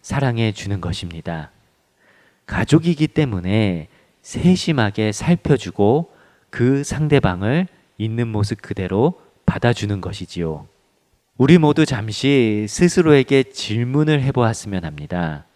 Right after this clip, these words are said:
나는 정말 교회를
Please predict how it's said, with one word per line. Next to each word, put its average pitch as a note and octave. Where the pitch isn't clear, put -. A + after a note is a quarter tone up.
나는 A#2+
정말 A2
교회를 G2